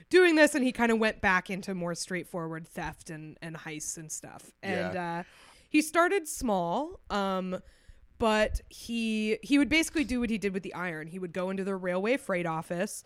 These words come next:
Speaker 1: see what was there, um, and then he would make up fake paperwork and checks for the stuff that was, that he saw in the office. So he'd sort of case the joint, and then instead of just stealing it, he would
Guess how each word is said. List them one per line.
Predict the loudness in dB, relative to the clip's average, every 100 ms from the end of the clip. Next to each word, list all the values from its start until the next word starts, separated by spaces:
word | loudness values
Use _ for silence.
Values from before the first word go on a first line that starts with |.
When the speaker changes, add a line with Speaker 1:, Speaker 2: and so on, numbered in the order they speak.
| -20 _
Speaker 1:
see | -8 0 4 4
what | 6 4
was | 4 0
there, | 0 -2 -2 -2 -4 -6 _
um, | -2 0 -2 -4 -8 -14 _ _ 0
and | 2 4
then | 4 2
he | 0 -2
would | 0 2 2 0 -4 -4
make | 2 2 4
up | 0 -2
fake | -6 -6 -6
paperwork | -2 -2 0 -2 0 -2 -4 -8 -10
and | -10 -8
checks | 2 6 6 4 -6 -10 -16
for | 0 6 8
the | 6
stuff | 4 2 0 0
that | -4
was, | -2 -4 -4
that | -4 -4
he | -4
saw | -4 -2 -2 -2 -6 -8
in | -6
the | -6
office. | -10 -12 -14 -14 -12 -14 -18 -2
So | 4
he'd | 6 6
sort | 4
of | 2
case | 2 0 2
the | -4
joint, | -4 -4 -4
and | -4 -2
then | -2 -4 -8 -14 _ _ _ -4
instead | -2 2 4
of | 4
just | 2 -4
stealing | -4 0 2 2 0
it, | -4 -6
he | -4
would | -2 -2